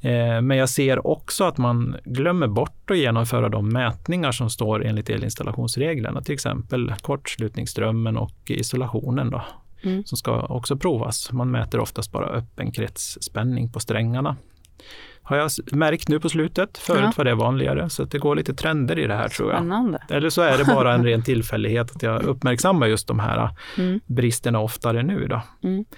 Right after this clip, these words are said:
Speaker 1: Men det kan vara allt. Alltså, jag har varit med om allt ifrån att, eh, paneler sitter löst på taket, vilket är naturligtvis rent livsfarligt om
Speaker 2: Ja.
Speaker 1: de trillar ner i huvudet på någon,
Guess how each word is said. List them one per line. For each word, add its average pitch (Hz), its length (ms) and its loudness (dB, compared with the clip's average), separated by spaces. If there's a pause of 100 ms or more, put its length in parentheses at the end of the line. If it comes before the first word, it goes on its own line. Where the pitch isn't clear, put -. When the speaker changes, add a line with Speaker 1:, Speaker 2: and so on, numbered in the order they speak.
(360)
Speaker 1:
Men 147 160 2
det 123 80 4
kan 135 180 2
vara 185 160 4
allt. 135 420 2
Alltså, 123 240 2
jag 110 140 2
har 147 140 2
varit 160 200 4
med 127 200 2
om 127 120 2
allt 113 240 2
ifrån 113 420 0 (120)
att, 117 360 -4
eh, 117 200 2 (100)
paneler 120 380 2
sitter 117 220 0
löst 107 340 0
på - 100 0
taket, - 560 -4
vilket 120 240 -2
är 120 180 0
naturligtvis - 720 -4
rent 117 280 0
livsfarligt 123 580 0
om - 100 2
Speaker 2:
Ja. 185 80 4
Speaker 1:
de 185 120 2
trillar 110 260 0
ner 113 220 2
i 104 80 0
huvudet 113 420 0
på 123 80 0
någon, 117 220 0